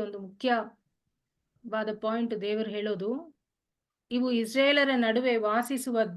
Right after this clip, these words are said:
ದೇವರ ಯೋಜನೆಯ ಭಾಗವಾಗಿತ್ತು. ಇದೆ-, ಇದೆಲ್ಲ ದೇವರು ಮಾಡಿದ್ದು ಅವರ ಮಧ್ಯೆ ವಾಸಿಸಬೇಕು ಅಂತ. ಇವತ್ತು ಸಹ ನಮ್ಮಲ್ಲಿ ದೇವರು ವಾಸಿಸಬೇಕು ಅಂತ ಏನೇನು ಯೋಜನೆಗಳು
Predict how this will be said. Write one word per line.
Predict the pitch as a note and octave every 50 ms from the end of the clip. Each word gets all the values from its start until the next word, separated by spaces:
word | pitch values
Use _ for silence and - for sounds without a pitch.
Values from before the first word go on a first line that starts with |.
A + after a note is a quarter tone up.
| G#3 G#3+
ದೇವರ | A3+ A#3+ B3+ A#3+ C4 B3 B3 A#3+ A3 G3+ G3+ G3+ G#3
ಯೋಜನೆಯ | A3 A#3+ A#3+ B3 B3+ B3 A3+ A3 A#3 C#4 F4 - - _ _ _ _ _ _ _ _ _ _ _ -
ಭಾಗವಾಗಿತ್ತು. | F#3+ F#3+ A#3 A#3 B3 C4 C4 B3+ C4+ B3 A#3 A3 G#3+ G#3 G#3 G#3+ - - G3+ F#3 - G3
ಇದೆ-, | - F#3 G#3 - _ _ -
ಇದೆಲ್ಲ | A3 A3+ A#3+ A#3+ B3 B3+ C#4 D#4+ D#4 A#3+
ದೇವರು | B3+ B3 A#3+ C4 C4+ B3+
ಮಾಡಿದ್ದು | A#3 G#3+ G#3+ A3 A#3+ A#3 F3+ G3 G#3 C4 D#4+ G4 - _ -
ಅವರ | A3 A3 A3+ A3+ A3+
ಮಧ್ಯೆ | A3 G#3+ G#3+ G3+ - C4+ C#4+ C4+ A3+ G#3+ G#3
ವಾಸಿಸಬೇಕು | G#3+ A3+ A#3+ A#3+ - C4 B3 - B3 F#3+ G#3+ F#3+ F#3 - G#3
ಅಂತ. | G3+ F#3+ F#3 E3+ - - - _ _ _ _ _ _ _ -
ಇವತ್ತು | G#3+ A3+ A#3+ B3 A#3+ B3+ C4
ಸಹ | B3+ B3+ B3 A3 G3+ G#3+ G#3+ A#3 C#4+ F4 F#4 _ _ _ _ _ _ _ _ _ -
ನಮ್ಮಲ್ಲಿ | A3 A#3 B3 C4+ C#4+ D4 C#4 C4 A#3 G#3 F#3+
ದೇವರು | G#3 G#3 G#3 A3 G#3+ G#3+ G3 F#3+ G3
ವಾಸಿಸಬೇಕು | G3+ G#3+ G#3+ A3 A#3+ A3+ A3 A#3 F#3 F#3+ G#3 G3 F#3+ - A#3+ A3+
ಅಂತ | G#3 F#3 G#3+ G#3+ A#3+ C#4+ E4+ - _ _ _ _ _ _ _ -
ಏನೇನು | A3+ A#3+ B3+ C4+ D4 D4 D4 C#4 C4 A#3+ A3 G#3+
ಯೋಜನೆಗಳು | A3 A3+ A3+ A3+ A#3+ A3+ A3 G#3